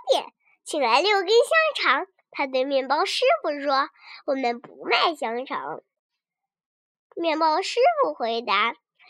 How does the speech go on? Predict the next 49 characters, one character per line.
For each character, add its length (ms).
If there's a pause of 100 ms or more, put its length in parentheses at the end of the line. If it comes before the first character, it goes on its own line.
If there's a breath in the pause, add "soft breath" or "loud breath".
(140 soft breath)
她 180
走 180
进 300
肉 320
店 240
要 140
买 220
豌 160 (160)
豆 200 (420)
，“我 100
们 260
不 240
卖 300
豌 260
豆。” 180
肉 60 (220)
店 200
老 180
板 140 (100)
说， 260 (520 loud breath)
她 160
走 220
到 200
水 360
果 280
店 360
要 160
买 180
面 260
包 60 (800 loud breath)
，“我 120
们 220
不 260
卖 300
面 260
包。” 340 (240)
水 360
果 60 (180)
店 260
老 160
板 240
说， 280 (400 loud breath)
结 180
果 260
她 180
两 240
手 180
空 200
空 80